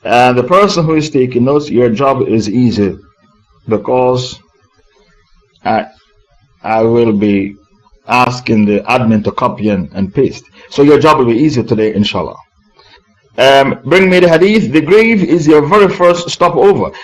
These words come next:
So the word barzakh means an intermediary between the dunya and the akhirah.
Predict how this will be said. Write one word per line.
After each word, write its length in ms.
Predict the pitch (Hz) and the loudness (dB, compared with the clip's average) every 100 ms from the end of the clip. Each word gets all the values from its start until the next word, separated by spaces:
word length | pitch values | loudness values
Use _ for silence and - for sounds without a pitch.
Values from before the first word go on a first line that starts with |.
| - | -2
So 200 | 202 214 | 2 4
the 100 | 208 | 6
word 280 | 254 220 | 6 4
barzakh 480 | 208 233 170 180 147 | 4 2 2 0 0
means 300 | 147 160 160 | 0 0 -2
an 220 | 143 143 151 | 0 -2 -2
intermediary 960 | 156 165 156 160 190 156 131 117 - - _ _ _ _ _ _ _ | -4 -2 0 0 2 2 2 0 -2 -12 _ _ _ _ _ _ _
between 440 | 139 147 160 165 147 | -2 0 0 0 0
the 120 | 131 | 0
dunya 460 | 143 143 120 117 | 0 0 0 0
and 120 | 110 107 | 0 -2
the 60 | |
akhirah. 440 | 110 131 127 - | 0 -4 -6 -16